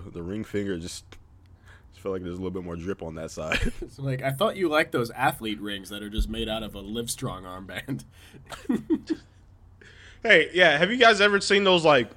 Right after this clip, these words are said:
Speaker 3: those, like, rubber ones?
Speaker 2: Hella, hella out here.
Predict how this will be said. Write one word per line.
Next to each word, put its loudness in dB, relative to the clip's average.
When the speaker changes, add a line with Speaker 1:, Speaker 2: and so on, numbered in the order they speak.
Speaker 3:
those, 2
like, 4
rubber 4
ones? 2
Speaker 2:
Hella, 2
hella 0
out -4
here. -10